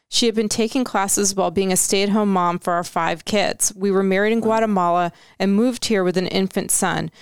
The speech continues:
My wife began to take college courses while learning English. She is amazing. She is being offered the opportunity to participate in a Vanguard I R A or Roth I R A. My question is, is an I R A a good investment idea? She is forty-six years old and I'm fifty-two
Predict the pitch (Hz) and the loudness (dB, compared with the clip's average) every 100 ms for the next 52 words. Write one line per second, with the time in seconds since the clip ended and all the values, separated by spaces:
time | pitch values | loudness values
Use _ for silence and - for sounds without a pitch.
0 | - _ 202 208 208 220 254 220 220 208 | -20 _ -2 0 2 0 -2 -2 0 -2
1 | - 226 208 220 196 202 - - 196 - | -2 -2 -2 -2 0 0 -2 -2 -2 0
2 | 196 190 185 185 190 208 - 185 165 165 | 0 0 0 0 0 0 -2 -2 0 -2
3 | - - - 220 226 214 190 185 185 180 | -2 -2 0 2 2 0 0 0 0 2
4 | 180 170 165 - - - - - - 226 | 0 0 -2 -4 -8 -16 -20 -6 0 0
5 | 196 214 226 - 202 226 254 240 202 208 | 0 0 0 0 -2 0 0 0 0 -2
6 | 240 - 190 175 180 - 185 - 220 240 | -2 0 2 2 0 -2 -4 -2 0 0
7 | 202 190 180 180 156 208 220 220 220 202 | 0 -2 0 -2 -2 0 0 0 0 -2
8 | - 180 208 214 185 185 - 175 170 170 | -2 0 2 2 2 0 -2 -4 -2 -2
9 | 180 - 165 165 - - - - _ - | -2 -2 -2 -2 -2 -4 -8 -14 _ -6
10 | 208 - 240 254 - 240 175 165 170 - | -6 -2 -2 0 0 0 0 0 -2 -2
11 | 208 190 202 214 247 262 220 196 160 208 | -2 -2 0 0 0 2 2 0 0 0
12 | 247 208 185 - 208 - 190 - 285 - | 0 0 0 -2 -2 -2 -2 0 0 0
13 | - - 185 - - 208 240 - 214 - | -2 -2 0 -2 -2 -2 0 0 -2 -2
14 | 190 185 - 180 185 180 175 175 - 220 | -2 -2 0 0 0 -2 -2 -4 -2 -2
15 | - 247 - 185 170 | -2 -2 0 0 0